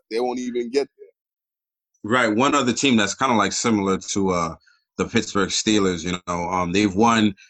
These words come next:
Speaker 2: you know, against teams that, lesser teams pretty handily and, you know, pretty convincingly. But when it comes to the big games against, um, you know, um, formidable opponents, they haven't done very well.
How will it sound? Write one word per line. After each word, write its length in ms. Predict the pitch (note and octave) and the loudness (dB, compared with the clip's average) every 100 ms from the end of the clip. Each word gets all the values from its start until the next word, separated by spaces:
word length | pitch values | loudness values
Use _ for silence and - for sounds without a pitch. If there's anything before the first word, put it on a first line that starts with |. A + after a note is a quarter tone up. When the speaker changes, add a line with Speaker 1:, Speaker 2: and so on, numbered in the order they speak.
| _ | _
Speaker 2:
you 80 | C#3 | 0
know, 140 | C3 A2+ | 4 4
against 580 | G#2+ B2 A2+ - - | 4 2 0 -4 -4
teams 300 | - C#3 A#2+ G#2+ | 0 2 2 0
that, 200 | - B2 | -2 2
lesser 320 | C3+ C3 A#2 | 2 2 -2
teams 340 | - B2+ A2+ | 0 0 0
pretty 300 | - C#3 A#2 | 0 2 2
handily 640 | A2 A2 G2+ G2 G2+ G#2 G#2 | 2 2 2 2 2 2 2
and, 280 | G2 F#2 | 0 0
you 60 | F#2+ | -2
know, 100 | F#2+ - | -2 0
pretty 160 | A2+ | 0
convincingly. 760 | G#2 F#2 G#2 G2 F#2+ F#2 F#2 E2+ - _ | 0 0 -2 -2 -4 -4 -6 -8 -18 _
But 100 | G2 | -4
when 160 | F#2+ G#2 | 0 0
it 140 | F#2 | 0
comes 160 | A2+ G#2 | -2 -2
to 80 | G2 | -2
the 80 | F2+ | 0
big 240 | G#2+ F#2+ | 0 0
games 240 | G2+ F#2+ | 0 0
against, 440 | F2+ F2 G2 F#2 - | -2 -2 -2 -2 -2
um, 320 | F2+ F2 E2 _ _ _ _ - | -2 -2 -6 _ _ _ _ -4
you 100 | A2 | 0
know, 340 | F#2+ F2 F2 | 0 0 -4
um, 580 | - G2+ F#2+ F2+ F2 E2+ - - | -4 -2 0 -2 -4 -8 -10 -4
formidable 460 | G#2 A2 A2 G2+ F#2 | 2 4 2 2 -2
opponents, 540 | E2+ A2 G2+ F2+ - | 0 0 0 -2 -2
they 120 | F#2+ | -2
haven't 320 | G2 G2+ F#2+ | 0 0 -2
done 180 | F#2+ G2 | -2 -2
very 340 | F2+ G2 F#2+ F2+ | 0 0 0 -4
well. 500 | F#2+ G2 F#2+ F2+ | -2 0 0 -2